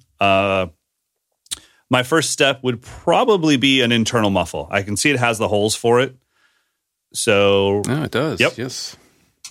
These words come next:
Speaker 1: So I would throw an internal muffle on it because that's just gonna take out any of those crazy cheap steel overtones.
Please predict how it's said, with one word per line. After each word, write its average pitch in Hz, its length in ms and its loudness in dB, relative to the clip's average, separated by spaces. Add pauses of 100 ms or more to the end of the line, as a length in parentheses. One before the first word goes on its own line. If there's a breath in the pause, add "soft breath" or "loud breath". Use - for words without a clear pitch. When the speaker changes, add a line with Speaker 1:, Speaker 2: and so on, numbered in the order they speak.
Speaker 1:
So - 300 0
I 110 120 2
would 113 200 0
throw 113 540 2
an 110 100 0
internal 131 380 0
muffle 120 400 0
on 107 160 0
it 113 80 0
because 104 260 -4
that's 107 200 0
just - 160 -4
gonna 101 220 -2 (140)
take 107 220 0
out 98 160 -2
any 101 200 2
of 92 120 0
those 95 280 -2 (200)
crazy 101 720 0
cheap - 360 -4
steel 104 280 0
overtones. 135 720 0